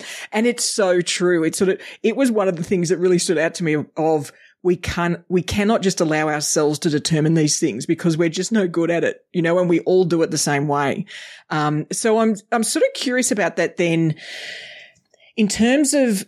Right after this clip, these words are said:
you know, a practice that engages with you guys, have you got a sense of, you know, who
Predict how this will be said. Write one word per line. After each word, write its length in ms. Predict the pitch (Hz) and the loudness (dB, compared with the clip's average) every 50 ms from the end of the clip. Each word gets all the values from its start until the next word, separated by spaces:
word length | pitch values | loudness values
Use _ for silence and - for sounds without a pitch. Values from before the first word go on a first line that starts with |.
| - | -8
you 140 | 202 185 180 | -4 -2 0
know, 100 | 175 170 | 0 0
a 60 | 170 170 | -2 -2
practice 540 | - - 208 202 208 - - 202 180 - | -2 -2 -2 -2 -2 0 -2 0 0 -2
that 280 | - 175 170 156 151 - | -2 0 0 0 0 0
engages 640 | - 165 160 143 165 151 156 160 160 170 165 165 | 0 -2 0 0 0 0 0 0 2 0 0 0
with 120 | 175 165 147 | 0 0 2
you 160 | 143 151 147 | 4 2 2
guys, 640 | - - 143 107 78 92 85 104 156 180 - - - - _ - - - _ _ _ _ - | 2 2 0 0 0 -2 -2 0 0 0 0 -2 -4 -6 _ -18 -18 -18 _ _ _ _ -6
have 160 | 240 254 220 | -4 -2 0
you 80 | 262 269 | 0 -2
got 180 | 277 302 339 466 | 2 2 2 2
a 100 | 539 453 | 2 0
sense 520 | - - - - 240 233 226 226 - - - | 0 -2 -2 0 0 -2 0 -2 -2 -4 0
of, 580 | 196 190 180 175 175 170 170 165 160 165 - - - | 0 2 4 4 4 4 2 0 -2 -6 -10 -10 -4
you 120 | 180 175 | -2 0
know, 440 | 170 160 160 160 160 135 113 - - - - _ _ - - 175 143 151 | 2 2 4 2 2 2 -2 -4 -6 -8 -18 _ _ -2 -2 0 0 0
who 520 | 170 208 208 214 214 214 208 208 - - | 0 2 4 4 4 4 2 2 0 -4